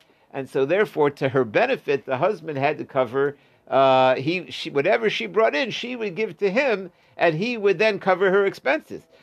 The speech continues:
But what happens if she's a high earner, and she says to him, "You know what? I don't need you to cover my expenses.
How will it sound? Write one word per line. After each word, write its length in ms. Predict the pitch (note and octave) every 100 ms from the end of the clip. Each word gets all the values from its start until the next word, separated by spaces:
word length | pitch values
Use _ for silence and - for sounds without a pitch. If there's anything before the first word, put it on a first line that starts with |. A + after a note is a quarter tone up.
| _
But 120 | D#3
what 180 | E3 A3
happens 460 | G3+ A3+ A#3 G#3 D#3
if 100 | E3+
she's 240 | - G3+
a 120 | E3+
high 260 | D3 F3 E3+
earner, 400 | C3+ B2 C3 C#3 _ _ _ _ _
and 200 | - D#3
she 180 | - G#3
says 380 | G3 G3+ F#3 F3
to 160 | F3
him, 320 | D#3+ G#3 G3 F3
"You 100 | F#3
know 160 | G3
what? 320 | G3 G#3 F3+
I 160 | - F#3+
don't 200 | G3+ F#3
need 260 | F#3 G#3 D#3
you 120 | F#3
to 100 | E3
cover 300 | F3+ F3+ E3+
my 200 | D#3+ E3+
expenses. 760 | F3 - - C3 - F#3 F3+ -